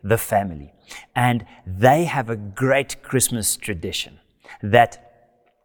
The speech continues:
on Christmas Eve, the kids aren't allowed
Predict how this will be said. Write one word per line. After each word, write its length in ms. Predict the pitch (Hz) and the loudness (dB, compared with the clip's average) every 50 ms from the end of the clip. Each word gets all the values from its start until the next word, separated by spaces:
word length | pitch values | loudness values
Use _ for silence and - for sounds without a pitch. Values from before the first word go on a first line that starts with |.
| - - - | -16 -4 0
on 240 | - 127 135 135 127 | 2 2 2 2 0
Christmas 520 | - - 165 151 - 175 175 156 - - | -2 -4 -4 -2 -2 -2 -2 -2 -2 -2
Eve, 300 | - 98 95 98 95 - _ _ _ - - - - _ | -6 -10 -12 -12 -14 -18 _ _ _ -20 -20 -20 -16 _
the 300 | - 101 92 98 117 120 | -6 -4 -2 0 -2 -2
kids 480 | - _ - - 180 147 151 135 123 - - | -2 _ -4 0 0 2 4 2 2 0 0
aren't 280 | - - 139 147 147 - | -4 -4 -4 -4 -4 -4
allowed 500 | 156 139 120 113 107 110 113 113 107 | -2 0 2 2 2 2 0 -2 -4